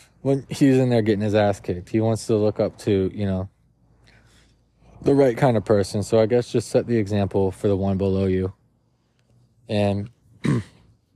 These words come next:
let me know if you think that the purple belt blues also exist. And for any of the guys in the gym who listen to this, I need to know, is there a brown belt blues?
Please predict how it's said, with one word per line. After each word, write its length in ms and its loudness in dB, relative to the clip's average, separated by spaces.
let 140 0
me 140 2
know 260 6
if 160 -2
you 100 2
think 260 0
that 160 0
the 280 0
purple 260 0
belt 300 2
blues 540 0
also 360 2
exist. 600 -6
And 380 2
for 160 2
any 140 4
of 60 6
the 80 4
guys 260 2
in 60 -2
the 100 0
gym 260 0
who 80 0
listen 320 -2
to 80 -2
this, 300 -4
I 160 2
need 160 0
to 80 -2
know, 340 0
is 160 -2
there 140 6
a 40 4
brown 320 0
belt 240 0
blues? 500 -8